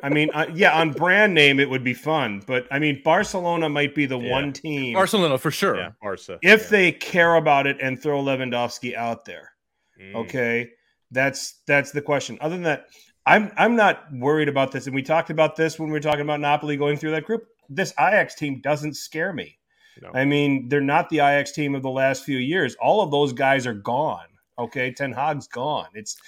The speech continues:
Speaker 1: it's a, it's a, it's an Ajax team that's reloading. If you want, I,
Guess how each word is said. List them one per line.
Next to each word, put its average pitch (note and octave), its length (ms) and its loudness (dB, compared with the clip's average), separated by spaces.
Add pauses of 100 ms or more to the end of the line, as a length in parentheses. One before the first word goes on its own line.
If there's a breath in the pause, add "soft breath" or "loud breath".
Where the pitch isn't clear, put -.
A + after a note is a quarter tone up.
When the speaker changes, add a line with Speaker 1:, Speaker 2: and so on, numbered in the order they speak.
(220 loud breath)
Speaker 1:
it's C#3+ 180 0
a, D3+ 160 4
it's D3+ 260 0
a, E3+ 140 2
it's D#3 140 -2
an D3+ 80 -2
Ajax E3 400 4
team E3 180 -2
that's C#3 220 -2
reloading. C3 600 -2
If G#2+ 160 -6
you E3+ 120 0
want, E3+ 320 2
I, D3 240 2